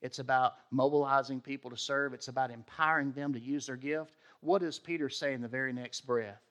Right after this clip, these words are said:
In verse eleven, "If anyone speaks, let it be as one who speaks God's words. And if anyone serves, let it be from the strength God provides, so that God may be glorified through Jesus Christ, and everything to Him be the glory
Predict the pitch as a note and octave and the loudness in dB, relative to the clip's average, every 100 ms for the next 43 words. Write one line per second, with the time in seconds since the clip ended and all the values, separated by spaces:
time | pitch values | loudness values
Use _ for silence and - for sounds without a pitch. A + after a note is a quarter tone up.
0 | _ _ - - C3 C#3 D3 C#3+ C#3 C3+ | _ _ -18 -6 2 4 4 2 4 4
1 | A#2 G#2+ A#2+ - F3+ F#3+ F#3+ F3+ E3 - | 4 -6 -16 -4 0 2 2 2 2 -2
2 | - F#3+ G#3+ G#3 - - _ _ _ _ | 0 2 2 -2 -10 -12 _ _ _ _
3 | _ _ - F3 G3+ G3 E3+ G3 F3+ C#3 | _ _ 8 12 12 10 4 4 4 4
4 | D3+ F3+ F3+ D3+ D#3+ - - F#3 F3+ - | 4 4 4 2 0 -2 -4 -2 -2 -2
5 | - D#3 E3 D#3 B2 D#3+ D#3+ C#3 A2+ G#2 | 4 6 6 4 6 10 10 8 4 -6
6 | - - _ _ _ _ - - E3 E3 | -14 -16 _ _ _ _ -6 2 4 4
7 | G#3+ A3 G#3+ G#3+ F#3 - - G3 A3+ A#3 | 6 6 8 6 6 4 6 10 12 12
8 | A#3+ G#3+ - - _ - E3+ G3 A#3 A3+ | 8 2 -8 -12 _ -4 8 12 12 10
9 | F#3+ G#3+ A3 - G3 F3 - - G#3+ A3+ | 6 4 4 0 0 2 0 0 4 4
10 | A3+ - D#3+ F3 G#3 G3+ - F#3 C#3 E3+ | 4 -4 4 6 8 6 2 0 8 10
11 | F3 D#3 C#3 A#2+ - F3+ F3+ D#3+ D#3+ E3 | 12 10 6 2 0 4 6 6 4 8
12 | F#3+ G3 F3+ E3 D3 C#3+ D#3+ F#3 F3 F#3+ | 10 10 8 0 0 0 2 2 4 6
13 | F#3+ F#3 D#3+ C3+ D3+ G3+ D#3+ - - F#3+ | 6 6 2 0 0 -2 -2 -6 0 8
14 | F#3 F#3 - D3+ C#3 E3+ B3 G#3+ E3 E3+ | 10 8 4 0 4 8 10 10 8 4
15 | E3 E3 D3+ C#3+ D#3 G3 G3+ F3 D3 C#3 | 0 -2 -4 -8 -2 0 2 0 0 2
16 | D3 G3+ A3 A3+ A3+ | 10 12 12 12 10